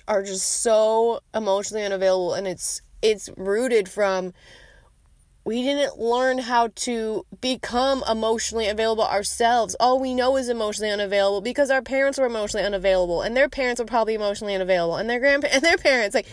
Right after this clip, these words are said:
this cycle continues. But who are you? The person listening to this fucking podcast and becoming aware of this shit. And now, as I said before, it is your responsibility to change this. Break this cycle so your kids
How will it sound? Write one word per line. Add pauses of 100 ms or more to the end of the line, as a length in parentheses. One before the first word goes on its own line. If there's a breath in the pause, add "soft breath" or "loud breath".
(120 loud breath)
this
cycle
continues. (260 loud breath)
But (160 soft breath)
who
are
you? (320 loud breath)
The
person
listening
to
this
fucking
podcast (300 loud breath)
and
becoming
aware
of
this
shit. (260 soft breath)
And
now, (180 loud breath)
as
I
said
before, (200 soft breath)
it
is
your
responsibility (280)
to
change
this. (220 loud breath)
Break
this
cycle (100)
so
your
kids